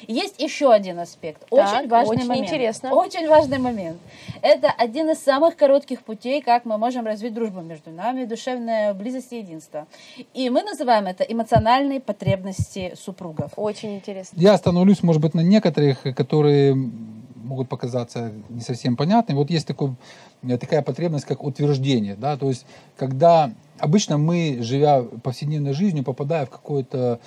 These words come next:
Speaker 3: э, круг взаимоотношений, мы стараемся, э, самоутвердиться, грубо говоря, да, мы стараемся там проявить какие-то свои там качества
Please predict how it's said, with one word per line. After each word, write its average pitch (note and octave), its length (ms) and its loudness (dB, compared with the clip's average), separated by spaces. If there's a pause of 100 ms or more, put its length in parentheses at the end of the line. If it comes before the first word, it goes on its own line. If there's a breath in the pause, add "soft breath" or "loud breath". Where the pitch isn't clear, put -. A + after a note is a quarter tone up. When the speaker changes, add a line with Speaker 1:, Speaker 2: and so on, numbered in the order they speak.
(360 loud breath)
Speaker 3:
э, A#2+ 160 2
круг D3+ 280 2
взаимоотношений, C#3+ 720 0
мы F3 260 2
стараемся, D#3 800 2 (340 soft breath)
э, A#2 200 -10
самоутвердиться, D3+ 1120 2
грубо G#2+ 260 -8
говоря, G2+ 320 -8
да, F3+ 260 0 (280 loud breath)
мы E3 300 0
стараемся C#3 480 0
там A2 460 -2 (180)
проявить B2+ 340 2
какие-то A2+ 380 -6
свои G#2 200 -10
там G2 160 -12
качества B2+ 1120 -2